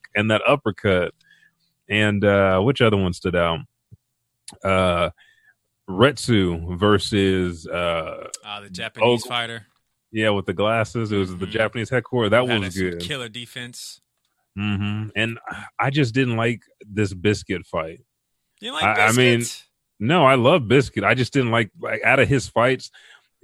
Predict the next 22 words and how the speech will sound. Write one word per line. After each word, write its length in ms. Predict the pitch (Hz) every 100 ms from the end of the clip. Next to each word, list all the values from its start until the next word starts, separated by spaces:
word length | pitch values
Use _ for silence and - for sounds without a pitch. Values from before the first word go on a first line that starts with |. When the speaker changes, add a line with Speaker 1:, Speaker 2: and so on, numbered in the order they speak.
| -
Speaker 1:
this 220 | 110 135
wasn't 360 | 143 135 117 95 _ _ _ _ 98
the 100 | 110
usual 460 | 123 120 107 110
intellectual 800 | 110 110 110 98 107 - 131 123
one. 180 | 131 127
This 220 | 131 127
was 100 | 120
him 220 | 127 113
using 420 | 104 117 104 101 90
brawn 340 | 104 107 104
and 120 | 95
then 160 | 98 92
say, 220 | - 104
"You 100 | 104
know 160 | 107 95
what? 280 | 95 90 - _ -
That's, 400 | 87 104 92 90
Speaker 2:
Okay. 260 | - 92 - _ _ 101
Speaker 1:
yeah, 220 | 101 90
that's 240 | 110 107
the 80 | 101